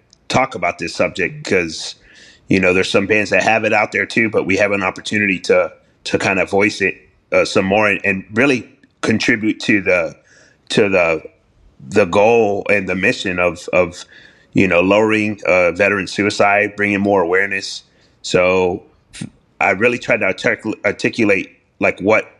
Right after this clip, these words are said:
I've gone through, and was kinda tough 'cause I had to go back to, like, when I first started, you know, hitting rock bottom, you know, getting a D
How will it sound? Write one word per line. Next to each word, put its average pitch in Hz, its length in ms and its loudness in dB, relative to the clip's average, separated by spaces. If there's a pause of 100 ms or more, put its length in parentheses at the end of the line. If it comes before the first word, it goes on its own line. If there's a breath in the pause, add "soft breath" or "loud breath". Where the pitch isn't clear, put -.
I've 92 180 -2
gone 113 300 -2
through, 101 300 -2
and 92 320 -2 (420 loud breath)
was - 160 2
kinda 156 220 0
tough 156 260 0
'cause 98 140 -6
I 104 60 4
had 113 120 2
to 104 60 -8
go 104 120 0
back 110 340 0
to, 120 120 0
like, 98 220 0
when 101 140 0
I 90 60 0
first 107 260 0
started, 92 520 0
you 92 160 -2
know, 90 120 2
hitting 107 280 0
rock 104 240 0
bottom, 101 420 0 (460 soft breath)
you 98 160 -2
know, 87 320 0 (460)
getting 104 280 0
a 110 60 2
D 101 160 -2